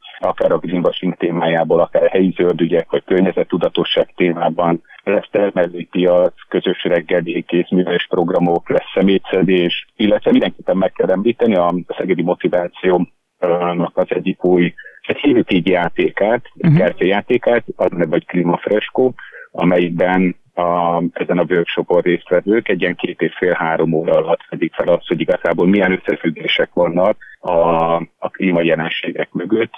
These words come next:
Speaker 2: Mhm.
Speaker 1: ö, melyik miből adódik, és így lehet megérteni azt a körforgást, vagy esetleg azokat a negatív spirálokat,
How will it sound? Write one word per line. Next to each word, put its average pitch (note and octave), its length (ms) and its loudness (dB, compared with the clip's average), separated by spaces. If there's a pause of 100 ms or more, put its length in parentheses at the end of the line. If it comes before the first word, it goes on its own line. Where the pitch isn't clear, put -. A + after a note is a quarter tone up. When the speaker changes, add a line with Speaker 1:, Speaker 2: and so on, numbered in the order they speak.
Speaker 2:
Mhm. D#3+ 340 4
Speaker 1:
ö, E2+ 320 4
melyik F#2+ 320 2
miből F2+ 320 -4
adódik, G2+ 460 -2
és - 180 0
így G2 160 4
lehet E2+ 260 2
megérteni E2 520 -2
azt F2+ 220 -2
a F#2+ 80 0
körforgást, E2+ 800 0 (340)
vagy - 140 -4
esetleg - 420 -4
azokat E2+ 460 -2
a E2+ 160 2
negatív F2 420 2
spirálokat, F2 800 0